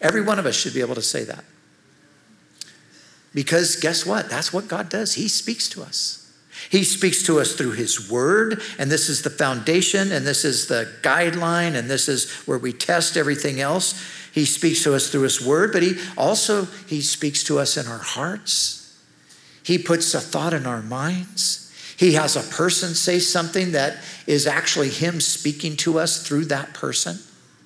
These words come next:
And it's a preacher sometimes. I know some of you, and I've had this experience,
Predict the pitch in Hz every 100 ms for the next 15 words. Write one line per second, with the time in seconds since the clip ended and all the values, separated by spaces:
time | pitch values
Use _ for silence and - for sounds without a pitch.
0 | _ _ _ _ _ _ _ _ - _
1 | _ _ - - - - 175 165 190 151
2 | 165 151 - 165 165 170 - 180 165 160
3 | 165 196 208 - 139 147 151 - 147 160
4 | 147 143 160 220 - 151 160 147 143 147
5 | - 139 160 214